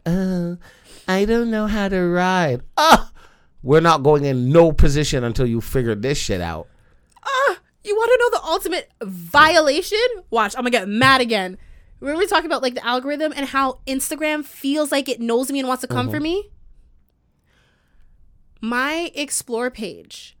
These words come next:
Speaker 2: for months, I, I don't wanna say it's every day, but often enough.
Speaker 1: Mm-hmm.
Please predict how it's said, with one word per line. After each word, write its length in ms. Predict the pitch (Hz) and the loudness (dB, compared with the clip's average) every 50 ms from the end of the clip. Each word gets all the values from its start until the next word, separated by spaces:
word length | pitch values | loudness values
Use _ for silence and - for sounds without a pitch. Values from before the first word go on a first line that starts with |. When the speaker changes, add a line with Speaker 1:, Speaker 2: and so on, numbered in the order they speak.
| _ | _
Speaker 2:
for 320 | _ - - - - 330 339 | _ -20 -10 -4 -2 -2 0
months, 600 | 302 294 311 294 214 165 - - - - - - _ _ - | 0 -2 -4 -4 -6 -6 -10 -14 -14 -14 -14 -14 _ _ -10
I, 100 | 254 262 233 302 302 - | -10 -8 -6 -6 -6 -6
I 100 | 269 285 | -4 -6
don't 160 | 311 320 349 | -4 -4 -2
wanna 120 | 359 370 381 | -2 -4 -4
say 120 | - - 311 | -4 -6 -8
it's 100 | - - | -8 -8
every 200 | - 233 220 233 | -10 -10 -8 -6
day, 100 | 226 196 190 | -6 -6 -6
but 180 | 196 - _ _ - | -8 -10 _ _ -10
often 400 | 220 247 277 269 - - 285 277 | -8 -8 -8 -8 -8 -8 -6 -6
enough. 420 | 254 240 226 220 185 - - _ - | -4 -4 -4 -6 -8 -8 -12 _ -10
Speaker 1:
Mm-hmm. 320 | 110 104 98 101 85 - | -10 -8 -8 -8 -10 -12